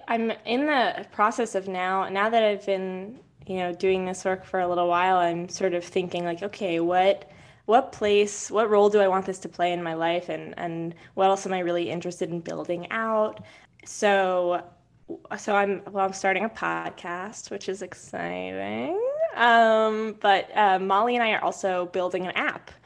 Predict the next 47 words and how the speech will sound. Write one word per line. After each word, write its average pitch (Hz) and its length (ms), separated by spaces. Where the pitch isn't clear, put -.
Um, 165 640
so 180 840
that's, 202 380
that's 196 260
been 196 320
great 190 380
to 190 140
work 175 320
on, 220 360
but 175 340
yeah, 277 300
what, 214 260
I 226 80
think 349 220
what 320 80
I'm 220 140
really 214 240
interested 196 520
in, 180 200
I've 254 160
been 311 120
telling 285 460
more 196 120
people 208 260
about 170 380
this 160 220
too, 175 280
because 165 500
one 220 180
of 262 80
the 240 80
things 196 360
recently 180 600
I've 226 180
realized 240 720
is 170 380
I've 214 60
been 220 100
thinking 254 160
a - 20
lot 226 120
about, 202 180
like, 170 200
eleva-, 175 420
elevator 202 400
pitches 240 680
and 180 240